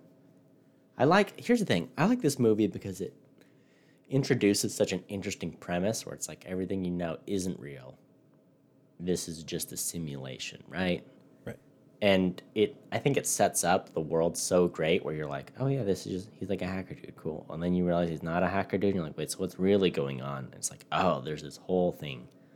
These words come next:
Speaker 1: And they're like, "Hey, there's a resistance," but it's, I don't know. What's cool with this movie is the scale of it is, like, perfect. You're like, you're focused on Neo, and then he's with this ship, the Nebuchadnezzar, and it's just their crew, and it's just big enough of a cast where you're like,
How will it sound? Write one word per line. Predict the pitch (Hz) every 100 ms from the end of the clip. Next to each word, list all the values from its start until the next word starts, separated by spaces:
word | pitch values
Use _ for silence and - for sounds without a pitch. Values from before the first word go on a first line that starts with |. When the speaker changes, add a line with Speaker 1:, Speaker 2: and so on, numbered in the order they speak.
| - - - _ _ _
Speaker 1:
And | 85
they're | 78
like, | 78
"Hey, | 95 92
there's | 85
a | 82 73
resistance," | 78 101 104 107 104
but | 98
it's, | 92 - -
I | -
don't | 165
know. | 104 76
What's | 92 -
cool | - 202
with | 143
this | 104
movie | 107 101
is | 87
the | 85
scale | - 113 107
of | 95
it |
is, | -
like, | - -
perfect. | - 69 - - - -
You're | -
like, | - -
you're | -
focused | 98 110 -
on | 107
Neo, | 90 80 73 69 - - - -
and | 80
then | 80 85 80
he's | 85 80
with | 85 -
this | 80 76 -
ship, | - - 113 - - -
the | 82
Nebuchadnezzar, | 85 85 - 87 82 85
and | 73
it's | -
just | 90 -
their | 98
crew, | - - 90 85 85 - - - - _ _ -
and | 92
it's | 85 -
just | - 120 - -
big | 98 92
enough | 95 90
of | 82
a | 78
cast | - 73 71 -
where | 73
you're | 78
like, | 73 65 -